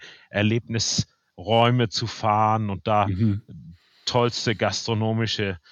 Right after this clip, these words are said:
Speaker 1: Angebote zu erleben. Das ist also schon echte Nummer. Und das zeigt eben, wie der Europapark und Rulantica sich hier weiterentwickeln, immer mit neuen Ideen,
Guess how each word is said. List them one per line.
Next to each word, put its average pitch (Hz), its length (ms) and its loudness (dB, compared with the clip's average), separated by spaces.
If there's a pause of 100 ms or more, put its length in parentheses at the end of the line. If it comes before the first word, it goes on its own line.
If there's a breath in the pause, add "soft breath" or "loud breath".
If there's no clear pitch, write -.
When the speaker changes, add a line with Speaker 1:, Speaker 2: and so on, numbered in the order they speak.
(160 soft breath)
Speaker 1:
Angebote 101 640 -6
zu - 180 -12
erleben. 90 380 -6
Das 101 200 -6
ist 92 160 -8
also 92 200 -8
schon 90 760 -12 (400)
echte 104 320 -8
Nummer. 90 340 -6 (440 loud breath)
Und 117 280 0
das - 220 0
zeigt 123 420 2
eben, 110 360 -2
wie 107 220 -4
der 104 200 -4
Europapark 104 920 -2 (320 soft breath)
und 98 280 -6
Rulantica 98 580 -4
sich 92 160 -8
hier 90 220 -8
weiterentwickeln, 101 800 -6
immer 110 260 -2
mit 104 180 -6
neuen 107 360 -4
Ideen, 104 580 -6